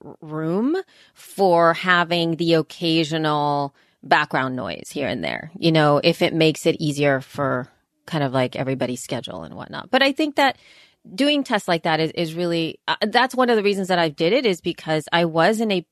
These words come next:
I was in a atrium. I was in an atrium, and with really, really, really high ceilings. It's, um, people go in and out,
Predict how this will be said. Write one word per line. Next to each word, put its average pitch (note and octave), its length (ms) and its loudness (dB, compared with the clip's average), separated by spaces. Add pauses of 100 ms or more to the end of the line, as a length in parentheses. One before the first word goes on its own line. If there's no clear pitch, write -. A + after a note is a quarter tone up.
(220)
I F#3 160 4
was A3+ 180 2
in B3 140 2
a A#3+ 340 0 (600)
atrium. G3+ 600 0 (760)
I G3 60 2
was G#3+ 100 2
in A3 100 -2
an G#3 120 -4
atrium, D3 540 -4
and E3+ 140 -2
with F3 200 -2
really, C4+ 260 0
really, B3+ 260 2
really A3+ 240 2
high G#3 360 0
ceilings. G3+ 840 -4
It's, E3 340 -2
um, D#3 200 0
people G#3+ 280 -6
go G#3 200 0
in G3+ 120 2
and F#3+ 100 0
out, F3+ 520 2